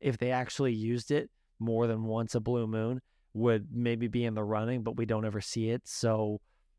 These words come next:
you know, here's to hoping. But, uh, Murray, uh, Jokic is just unstoppable. It's unstoppable. They are the best N B A Jam duo you could dream up right now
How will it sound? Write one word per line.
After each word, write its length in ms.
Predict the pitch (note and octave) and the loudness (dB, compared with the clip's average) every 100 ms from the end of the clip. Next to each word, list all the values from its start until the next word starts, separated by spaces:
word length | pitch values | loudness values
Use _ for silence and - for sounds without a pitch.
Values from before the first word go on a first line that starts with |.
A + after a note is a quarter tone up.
| - | -4
you 120 | A#2+ | 0
know, 320 | G#2+ G#2 G2+ - | 0 -2 -4 -8
here's 280 | - C3+ A#2+ | 2 2 4
to 80 | C3+ | 0
hoping. 580 | - B2 B2 D3 E3 E3 _ - | 2 0 2 0 -2 -6 _ -10
But, 420 | B2 C3 A#2+ A#2+ _ _ _ _ _ _ _ _ - B2 - _ | 0 2 2 -2 _ _ _ _ _ _ _ _ -12 -12 -12 _
uh, 400 | - A#2 G2+ G2 - _ _ _ | -2 0 0 -2 -6 _ _ _
Murray, 600 | - A#2+ C3+ D3+ D3 C#3 - | -4 0 2 4 2 0 -6
uh, 180 | C3 G2+ | -4 -2
Jokic 500 | G#2 G#2+ G#2 G2 - | -2 0 0 -2 -6
is 100 | F#2 | -8
just 240 | - F#2+ | -6 -4
unstoppable. 720 | G2 F2 - - D#2+ - - _ _ - | -4 -6 -6 -8 -6 -12 -16 _ _ -8
It's 160 | - | -2
unstoppable. 520 | D3+ A#2 - A2 F2+ F#2+ | 0 0 -2 -2 -2 0
They 200 | C3 C3+ | 2 4
are 180 | B2 A2 _ _ | 2 -2 _ _
the 120 | C#3 B2+ | 0 4
best 300 | C3 A#2 - | 4 2 -2
N 160 | C#3 A#2+ | -2 0
B 160 | A#2 | 2
A 140 | A2+ A2 | 2 0
Jam 500 | A2+ G#2+ G#2 G2+ G2 _ _ _ _ A2+ | -2 -2 -2 -4 -8 _ _ _ _ -6
duo 320 | G#2 A2 G#2 G2+ | 2 4 4 2
you 180 | G2 | 0
could 140 | G2+ F#2+ | -2 -2
dream 260 | A2 G#2 | -2 0
up 160 | F#2+ F2+ - | -2 -6 -2
right 200 | F#2+ F2 | 0 2
now 240 | E2+ D2 | 0 0